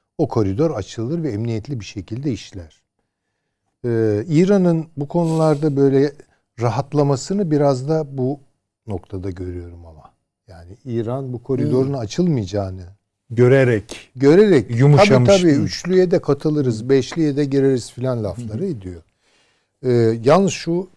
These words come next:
Speaker 1: Türk devletleriyle ilgili bir şey söyleyeyim.
Speaker 3: Buyurun.
Speaker 1: Estağfurullah. Ee, onlar da artık kendi kaderlerini belirleme, e, noktasına yavaş yavaş geliyorlar.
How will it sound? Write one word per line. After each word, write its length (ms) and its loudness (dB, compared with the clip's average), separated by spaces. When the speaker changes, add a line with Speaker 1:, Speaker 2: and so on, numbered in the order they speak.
Speaker 1:
Türk 260 -10
devletleriyle 840 2
ilgili 300 -6
bir 60 -12
şey 220 -4
söyleyeyim. 580 -6
Speaker 3:
Buyurun. 260 2
Speaker 1:
Estağfurullah. 640 -6
Ee, 380 -4
onlar 440 0
da 80 0
artık 300 -4
kendi 640 -4
kaderlerini 1000 -2
belirleme, 800 -6
e, 40 4
noktasına 640 -2
yavaş 380 -4
yavaş 300 -6
geliyorlar. 720 -8